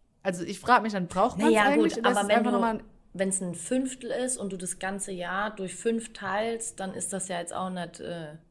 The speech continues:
Speaker 1: Find, find ich trotzdem.
Speaker 2: Ich glaub, was ich viel krasser finde, ist halt
Speaker 1: Aber ein Drittel bei Uhren finde ich schon krass.
Speaker 2: Ja, das stimmt.
Speaker 1: Schmuck.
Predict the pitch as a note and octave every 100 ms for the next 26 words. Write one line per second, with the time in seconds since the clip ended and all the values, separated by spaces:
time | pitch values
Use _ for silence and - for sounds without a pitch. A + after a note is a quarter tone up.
0 | _ _ _ _ _ _ - F3 - -
1 | F#3+ - - - - - - - - C4
2 | - A#3 A#3 C4 - - - A3+ - B3+
3 | B3+ - A3 C4 D#4+ D#4+ C#4+ C#4+ D4 D4+
4 | D4 - B3 A#3+ A#3 A#3+ A#3+ - - -
5 | E3+ - - F#3+ F3 D3+ - F#3 A3+ A3
6 | G#3 F3+ F3 - - - - - - -
7 | - - - - F#3 G3 - - D#3+ F3
8 | - - - F#3